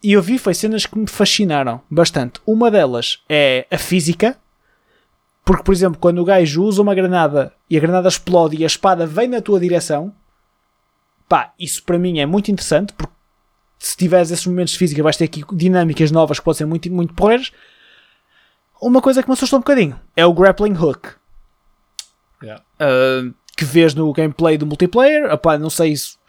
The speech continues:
Speaker 1: não sei o contexto do grappling hook, mas acho que pode ser um bocadinho esquisito. Ah, dito isto, uma coisa que o Halo sempre fez muito bem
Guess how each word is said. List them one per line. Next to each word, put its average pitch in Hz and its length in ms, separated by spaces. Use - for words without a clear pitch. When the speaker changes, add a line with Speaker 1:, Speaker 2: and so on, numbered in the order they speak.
Speaker 1:
não 175 220
sei 175 180
o 165 60
contexto 160 500
do 156 80
grappling 190 420
hook, 247 280
mas 202 500
acho 226 300
que - 120
pode 226 260
ser 226 200
um 220 80
bocadinho 220 380
esquisito. - 720
Ah, 160 580
dito 240 300
isto, - 260
uma 190 260
coisa 196 340
que 185 120
o 208 80
Halo 185 160
sempre 180 200
fez 180 100
muito 180 220
bem 202 240